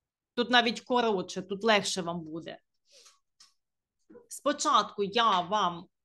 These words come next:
раджу вивчити ці фразові дієслова, які є перехідними, які не перехідними, які можна ділити, які не можна ділити, і тільки потім переходити до виконання вправи.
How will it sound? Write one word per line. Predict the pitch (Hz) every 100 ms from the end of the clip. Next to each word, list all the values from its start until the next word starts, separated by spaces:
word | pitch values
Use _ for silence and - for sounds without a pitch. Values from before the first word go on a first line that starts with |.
| -
раджу | 220 226 185 - 175 -
вивчити | 185 175 262 208 - - 180 170 170 - _ _ _ _ _ _
ці | - - 226 175 -
фразові | - 208 208 185 180 175
дієслова, | 165 214 196 196 190 175 170 214 - - - _ -
які | 226 233 240
є | 190
перехідними, | 190 170 170 - 160 240 370 370
які | 226 190 185
не | 165 175
перехідними, | 220 247 262 262 302 311 302
які | 233 196 214
можна | 190 175 185
ділити, | 165 196 202 196 185
які | 165 190
не | 185
можна | 185 175 175 220
ділити, | 262 330 349
і | 269 226
тільки | 190 208 202 196 -
потім | - 180 185 349 381
переходити | 226 180 - 156 165 202 - 403
до | 240 208
виконання | 269 - 180 180 233 262
вправи. | - 190 151 -